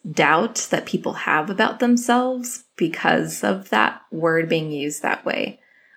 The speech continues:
Uncertainty and doubt are not the same things. And so in I C B T, they're saying, you actually do know yourself and can trust yourself.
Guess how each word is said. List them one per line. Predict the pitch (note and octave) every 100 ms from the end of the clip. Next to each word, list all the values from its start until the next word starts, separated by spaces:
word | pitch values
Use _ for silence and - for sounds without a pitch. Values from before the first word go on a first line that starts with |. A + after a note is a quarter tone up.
| -
Uncertainty | F3+ F3+ G#3+ - G#3 G3+
and | E3+
doubt | E3+ E3 D#3+
are | E3
not | F3 A3+ -
the | -
same | - - - G3+
things. | - - - - G3+ - - _ _ _ _ _ _ _ _ _ _ -
And | E3+
so | F3
in | E3 E3
I | F#3 G3+
C | G3+
B | F#3+ F3+
T, | - G3+ F#3+
they're | F3
saying, | E3 E3+ E3 F#3 E3+ - _ _ _ _ _
you | - B3+
actually | C4 B3+ C4 A#3+
do | - D#3+ E3
know | F3
yourself | F#3 F#3 F#3 G3+ - G#3 G3+ - - - -
and | E3+
can | D#3+ D3+ D3+
trust | - F#3+ -
yourself. | G3+ G3+ G3+ G#3+ A3+ -